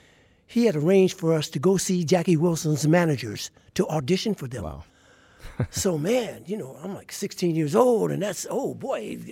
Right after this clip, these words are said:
Speaker 1: go see Jackie Wilson's manager,
Speaker 2: Yeah.
Speaker 1: audition for them. Th-, that's great, you know. So we prepared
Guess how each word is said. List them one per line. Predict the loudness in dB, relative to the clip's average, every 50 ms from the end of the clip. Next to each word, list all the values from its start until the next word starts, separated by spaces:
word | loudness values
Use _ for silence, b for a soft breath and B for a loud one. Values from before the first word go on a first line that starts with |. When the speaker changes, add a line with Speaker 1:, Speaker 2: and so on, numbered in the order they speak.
| -18 -18 -18 -18 -8 -4
Speaker 1:
go | -4 -2
see | -2 -2 -2
Jackie | 0 0 0 0 0 0
Wilson's | 2 0 0 0 -2 -4
manager, | -4 -2 -4 -2 -2
Speaker 2:
Yeah. | -2
Speaker 1:
audition | -2 -2 -2 -2 -2 -4 -6
for | -8
them. | -6 -2 -2 0 0 -2
Th-, | -4 -6
that's | -4 -4 -6 -6 -8
great, | -6 -4 -2 -2 -2 -2 -6 -6
you | -6
know. | -4 -4 -4 B B B B B B B B B
So | -6 -2 -2 0
we | 0 0 0 -2
prepared | -2 -4 -8 -6 -4 -2 -2 -2 -2 -2 -6 -8 -12